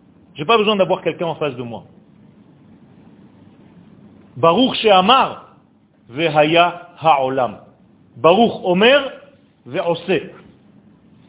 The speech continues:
Dieu, quand il dit, et que la terminologie est Amar, eh bien, il se parle à lui-même. Et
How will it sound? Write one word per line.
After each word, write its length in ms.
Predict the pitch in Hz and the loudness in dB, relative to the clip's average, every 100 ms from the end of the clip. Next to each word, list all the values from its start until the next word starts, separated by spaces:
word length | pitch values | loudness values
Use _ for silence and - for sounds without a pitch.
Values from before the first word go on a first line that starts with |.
| _ - | _ -16
Dieu, 300 | 127 175 262 254 | -2 2 4 2
quand 160 | 214 190 | 0 -4
il 220 | 208 180 151 | -8 -10 -4
dit, 440 | 247 233 - - _ _ _ _ _ _ _ _ _ _ _ - - - - - - - - - | -2 -2 -4 -16 _ _ _ _ _ _ _ _ _ _ _ -20 -20 -20 -20 -20 -20 -20 -18 -8
et 100 | 147 | 0
que 120 | 180 | 2
la 380 | 180 170 - - - | 4 2 -2 -12 0
terminologie 960 | 202 180 208 202 208 202 165 226 226 - | 0 0 0 2 4 4 2 -4 -6 -4
est 380 | 208 170 - - | -2 -2 -6 -10
Amar, 760 | 143 147 170 302 285 143 107 - _ _ _ _ _ _ _ _ - | -4 -4 0 0 0 -2 -8 -20 _ _ _ _ _ _ _ _ -20
eh 60 | 131 | -6
bien, 140 | 151 | -2
il 100 | 160 | -2
se 120 | - | -2
parle 260 | 151 170 165 | -2 -2 -2
à 40 | |
lui-même. 360 | 156 151 123 107 - _ _ _ _ _ _ _ _ _ _ - - | -4 -6 -10 -12 -18 _ _ _ _ _ _ _ _ _ _ -20 -12
Et 80 | - | -4